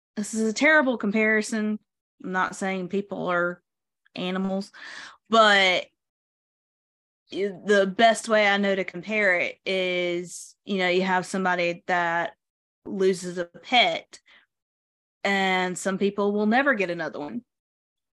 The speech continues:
because either they don't feel like they can love another one the way they've loved this one pet they've had so long, or they can't go through that pain of losing another one or whatever.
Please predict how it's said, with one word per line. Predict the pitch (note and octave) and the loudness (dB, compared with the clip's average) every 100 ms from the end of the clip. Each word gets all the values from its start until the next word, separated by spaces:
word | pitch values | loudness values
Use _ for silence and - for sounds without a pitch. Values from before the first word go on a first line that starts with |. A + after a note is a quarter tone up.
| _ _ | _ _
because | - F#3+ - F#3+ F#3 F3+ F3+ F3 F3 - - - | -2 -2 2 4 4 4 2 -2 -6 -12 -10 -4
either | F3+ F3 F3 | 0 2 2
they | E3+ | 2
don't | E3+ F3 E3+ - | 2 0 -2 -6
feel | - F3 | -2 0
like | E3+ E3+ E3+ - - | 2 0 -2 -6 -2
they | F3 F3 E3+ E3+ _ _ _ | 0 0 -2 -6 _ _ _
can | G3+ F3 E3+ | -6 -4 0
love | F3+ G#3 G#3 - - _ _ - | 2 2 0 -10 -20 _ _ -4
another | G#3 A3 A3+ A3+ | 2 2 4 2
one | A3+ | 2
the | A3 | 2
way | A3 A3 | 4 2
they've | G#3+ A3 G#3+ - | 2 0 -2 -8
loved | - A3 G#3+ G#3 | -6 -4 -2 -4
this | A3+ G#3 | -8 -6
one | A3+ A3+ | -6 -2
pet | A3+ A3+ | 0 0
they've | A3+ A3 | 0 -2
had | A3+ A3+ | -2 -2
so | A#3 A3+ | -4 -6
long, | A3+ A#3 A#3 A3+ - - _ _ _ _ _ | -4 -4 -4 -8 -18 -20 _ _ _ _ _
or | F#3 F#3+ F#3 F3+ F3+ F3 F3+ F3 | 0 2 4 4 4 4 2 0
they | F#3 F3 | 0 0
can't | G3 E3+ F3 | -2 -6 -4
go | F3+ F3 | -2 -2
through | F3+ F3 | -2 -2
that | E3+ C#3 | 0 -2
pain | - F3+ F3 | -4 -6 -6
of | E3+ | -2
losing | B3+ B3+ B3 | 0 2 2
another | B3 A#3+ A#3+ A#3+ | 2 2 2 0
one | A#3+ A#3+ | 0 0
or | A#3 - F#3 F#3 F3 | -2 -4 -6 -4 -4
whatever. | F#3 A#3+ C#4+ A3+ A3 | -2 0 0 0 -2